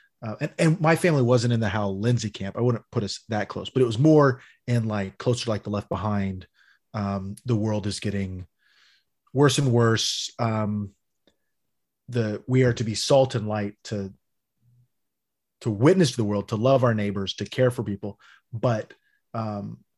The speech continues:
there is a clear break between the two, um,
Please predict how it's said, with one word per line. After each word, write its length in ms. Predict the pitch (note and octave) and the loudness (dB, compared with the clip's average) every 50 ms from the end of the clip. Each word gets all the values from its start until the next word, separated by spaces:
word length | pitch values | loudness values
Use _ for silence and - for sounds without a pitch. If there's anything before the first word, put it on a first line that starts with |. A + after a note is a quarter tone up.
| _ _ _ _ _ _ _ _ _ _ _ | _ _ _ _ _ _ _ _ _ _ _
there 180 | - B2+ A#2+ A2+ | -4 -2 -2 -2
is 100 | G#2 F#2+ | -2 -4
a 60 | A2+ | -6
clear 400 | - - - - C3 A#2 A2+ A2 | -8 -6 0 2 2 4 4 2
break 400 | G2 F2+ - G#2+ G2+ G2 - - | 0 -2 -2 -2 -2 -2 -4 -8
between 500 | - - - - A2 G#2+ G#2 G#2 G#2 G#2 - _ - | -12 -12 -10 -8 -6 -6 -4 -6 -8 -10 -10 _ -10
the 60 | A2+ | -8
two, 420 | - - B2 B2 B2+ C3+ C3+ - _ _ _ _ _ _ - | -6 -2 -2 -2 -2 -2 -6 -10 _ _ _ _ _ _ -10
um, 500 | A2+ G#2 G2+ G2 G2+ G2+ G2+ G2+ G2+ | -8 -6 -6 -6 -6 -6 -8 -8 -10